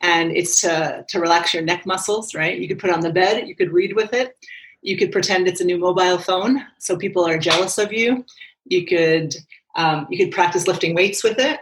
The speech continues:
yeah? So think twice to use this object. I can think of a sexual, so <laughs> I've already lost it.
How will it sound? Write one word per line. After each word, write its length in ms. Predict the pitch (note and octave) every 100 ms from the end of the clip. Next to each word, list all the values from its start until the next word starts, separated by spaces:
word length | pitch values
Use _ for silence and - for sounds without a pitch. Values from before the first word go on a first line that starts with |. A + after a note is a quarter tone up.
| -
yeah? 280 | - F3+ B3+ - _ _ - - _ _ _ _ _ _ _ _ _ _ -
So 440 | - F3+ E3+ E3 D#3+ _ _ _ -
think 280 | C4 B3 -
twice 240 | B3+ B3 -
to 120 | -
use 340 | F3+ G3 G3+ D#3+
this 260 | F#3+ G3 -
object. 600 | F3+ E3 D#3+ - - - -
I 140 | B3
can 80 | G#3
think 140 | F#3
of 60 | F3
a 40 | E3
sexual, 540 | - F3+ - E3 D#3
so 240 | - F3+ F3
<laughs> 360 | - G4 -
I've 460 | F#4+ - - G3+ A3+
already 200 | A3+ A3
lost 260 | F#3 F#3 -
it. 80 | F#3+